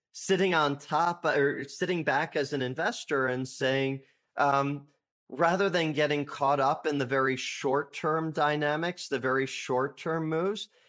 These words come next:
how do we think this is going to, um, uh, look when the dust settles?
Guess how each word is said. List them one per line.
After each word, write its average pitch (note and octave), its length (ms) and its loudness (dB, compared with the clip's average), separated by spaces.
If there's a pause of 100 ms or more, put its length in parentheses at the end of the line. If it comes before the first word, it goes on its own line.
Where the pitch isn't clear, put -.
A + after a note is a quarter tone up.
(180)
how F#3 140 2
do G3+ 100 4
we F#3+ 140 2
think D#3 360 0
this D3 240 -2
is C#3+ 140 -4
going C3 420 0
to, B2+ 560 0
um, A#2 560 2 (140)
uh, A#2 320 4
look C#3 320 0
when C#3 140 2
the B2+ 80 0
dust B2 320 0
settles? G2 540 0